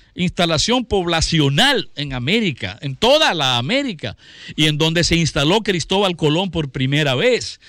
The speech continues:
No estamos hablando de, de los valores de, de la conquista, no, sino del valor histórico de esto.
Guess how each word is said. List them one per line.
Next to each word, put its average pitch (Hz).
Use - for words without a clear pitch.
No -
estamos 247
hablando 156
de, 131
de 123
los 120
valores 123
de, 107
de 123
la 120
conquista, 120
no, 117
sino 151
del 143
valor 151
histórico 175
de 113
esto. -